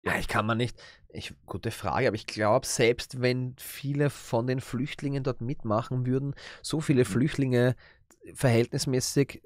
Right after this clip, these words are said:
Speaker 1: wie viel waren da, zigtausende Leute auf den, zehntausende Leute auf den Straßen, die würden da nicht ins Gewicht fallen, glaub ich.
Speaker 2: Ich weiß nicht, also, äh, ich kann mich noch sehr gut an ein Video von der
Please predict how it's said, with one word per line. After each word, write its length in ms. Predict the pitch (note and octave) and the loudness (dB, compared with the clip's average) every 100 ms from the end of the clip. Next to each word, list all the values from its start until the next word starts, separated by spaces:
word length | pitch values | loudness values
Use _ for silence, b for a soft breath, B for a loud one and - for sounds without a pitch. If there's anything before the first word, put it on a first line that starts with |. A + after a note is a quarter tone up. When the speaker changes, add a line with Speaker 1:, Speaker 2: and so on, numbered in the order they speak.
| - | -16
Speaker 1:
wie 380 | E2 F2 B2+ | -12 -4 -2
viel 200 | A#2+ C3 | 2 2
waren 140 | B2 C3 | 2 2
da, 240 | B2 B2+ | 4 2
zigtausende 560 | - - - A2 B2 C3+ | -2 -4 4 4 6 4
Leute 320 | A2+ - A#2+ | 4 4 2
auf 80 | A2 | 0
den, 160 | A#2 | -2
zehntausende 480 | - B2+ A2 A2+ C3 | -6 -2 2 2 2
Leute 300 | A2 A2+ A2+ | 0 0 0
auf 80 | G2+ | -2
den 120 | A2 | -4
Straßen, 560 | - G#2+ E2+ F#2+ A#2+ A#2 B B B B G2 | -6 -2 0 0 -4 -8 B B B B -8
die 140 | G#2 | -2
würden 160 | G#2+ G#2+ | 0 2
da 60 | |
nicht 220 | G#2 G2+ | 0 -2
ins 200 | G#2+ G2 | -4 -6
Gewicht 340 | - F2 G#2+ - | -6 -8 -8 -10
fallen, 340 | - C2 C#2+ | -8 -8 -8
glaub 280 | - B1+ C#2+ | -8 -8 -10
ich. 180 | D2 - _ _ _ _ _ _ _ _ _ _ _ _ | -12 -16 _ _ _ _ _ _ _ _ _ _ _ _
Speaker 2:
Ich 140 | A#2+ - | -12 0
weiß 240 | A#2+ E3+ | 0 2
nicht, 220 | B2+ B2+ | -2 -4
also, 400 | - B2+ B2 A2+ | -4 0 0 2
äh, 300 | A2 A2+ A#2 - | 2 2 2 -2
ich 180 | B2 - | -10 -6
kann 280 | B2 C3+ | -2 0
mich 220 | D#3 D#3+ C#3 | 0 -4 -6
noch 120 | C3 | -8
sehr 260 | - B2+ | -2 -2
gut 300 | C#3 C#3+ - | 0 -4 -4
an 220 | - A2 - | -2 -2 -2
ein 360 | F2+ A#2 G#2+ G#2 | -4 0 -2 -2
Video 320 | B2 D3 D#3 | -6 -4 -4
von 340 | - C3 B2 | -4 -4 -2
der 380 | B2+ A#2+ A2+ A2+ | 2 4 2 0